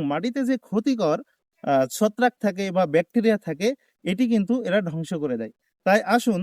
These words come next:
সঠিক উপায়ে আমরা সকলেই অন্ততপক্ষে বছরে একবার হলেও ফসলের জমিতে চাষের সময় ট্রাইকোডার্মা দিয়ে আমাদের জমিকে শোধন করে নিই, তাহলে কিন্তু ওই ফসলের জমিতে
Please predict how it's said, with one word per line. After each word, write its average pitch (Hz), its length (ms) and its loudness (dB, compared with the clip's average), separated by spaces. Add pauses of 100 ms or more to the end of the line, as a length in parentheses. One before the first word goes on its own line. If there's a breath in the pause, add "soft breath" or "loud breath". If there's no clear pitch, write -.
(120)
সঠিক 226 400 -2
উপায়ে 196 300 2 (380)
আমরা 202 260 0
সকলেই 220 580 2 (360)
অন্ততপক্ষে 226 540 0
বছরে 190 360 2 (100)
একবার 190 380 0
হলেও 180 260 2 (640)
ফসলের 247 500 2
জমিতে 185 380 -2
চাষের 160 500 -2
সময় 165 280 0 (400)
ট্রাইকোডার্মা 208 680 2
দিয়ে 151 220 0 (180)
আমাদের 180 360 -2
জমিকে 160 340 -6
শোধন 165 380 -4
করে 233 200 4
নিই, 269 160 2 (360)
তাহলে 202 340 2
কিন্তু 202 260 -4 (380)
ওই 214 160 2
ফসলের 233 420 -2
জমিতে 180 380 -2